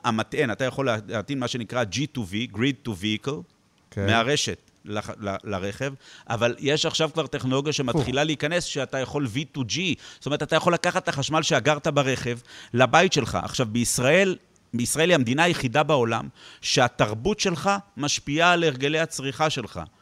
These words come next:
Speaker 1: חרדים, ערבים, דתיים. החרדים זה ההגירה שאמרת קודם, הדתיים לא משתמשים בחשמל בשבת, אז הם יכולים להטעין את הרכב שלהם, ובשבת, במקום להשתמש מהרשת, הם יכולים להשתמש מהרכב בחשמל כשר, שלא יוצר בשבת.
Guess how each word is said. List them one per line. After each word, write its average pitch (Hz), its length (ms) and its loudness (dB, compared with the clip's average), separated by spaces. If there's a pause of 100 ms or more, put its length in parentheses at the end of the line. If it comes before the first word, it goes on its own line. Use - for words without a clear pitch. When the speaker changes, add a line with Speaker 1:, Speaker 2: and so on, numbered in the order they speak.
(260)
Speaker 1:
חרדים, 120 680 -2
ערבים, 120 480 -2
דתיים. 127 460 -4 (680)
החרדים 123 640 2
זה 110 160 0
ההגירה 104 400 0
שאמרת 107 420 -4
קודם, 92 420 -8 (180)
הדתיים 113 600 0
לא 170 100 0
משתמשים 185 420 -4
בחשמל 170 380 -2
בשבת, 165 420 -2
אז 107 120 -4
הם 107 80 0
יכולים 123 360 -2
להטעין 135 380 0
את - 100 -4
הרכב 135 300 -4
שלהם, 98 300 -6 (300)
ובשבת, 127 520 2
במקום 156 340 -2
להשתמש 147 560 0
מהרשת, 110 560 0
הם 113 80 -4
יכולים 131 220 -2
להשתמש 151 400 -2
מהרכב 156 520 2
בחשמל 120 480 -2
כשר, 156 320 0 (240)
שלא 127 280 2
יוצר 156 340 2
בשבת. 92 520 -2